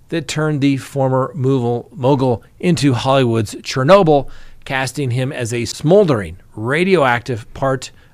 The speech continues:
of the bad guy. And the women? The sequel to the Casting Couch is the Me Too trial. And so the defense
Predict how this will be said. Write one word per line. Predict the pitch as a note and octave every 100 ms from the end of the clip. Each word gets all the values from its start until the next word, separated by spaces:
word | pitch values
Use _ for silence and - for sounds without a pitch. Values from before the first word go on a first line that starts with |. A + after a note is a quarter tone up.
| - C3+
of | A#2
the | B2+
bad | A#2+ G2 B2 A#2+ A2+ G2+
guy. | G2+ E2 - - - _ _ _ -
And | B2+ A2+
the | G#2
women? | F2 G2 D3+ A#3 A#3 D3+ - - - - - -
The | A2
sequel | - C#3 B2+
to | A2+ B2+
the | A2 G#2+ -
Casting | - C3 B2+ D#3
Couch | B2+ B2+ C3 -
is | A#2+ G#2+
the | B2+ A#2 - _ G#2+
Me | A2 A2+
Too | - A3 A#3+
trial. | - D3+ A#2 E2 C#2 -
And | E3 E3+
so | D3 G3+ G#3 G#3 G3
the | C#3+ D#3+
defense | C3 A#2 C3 A2+ - -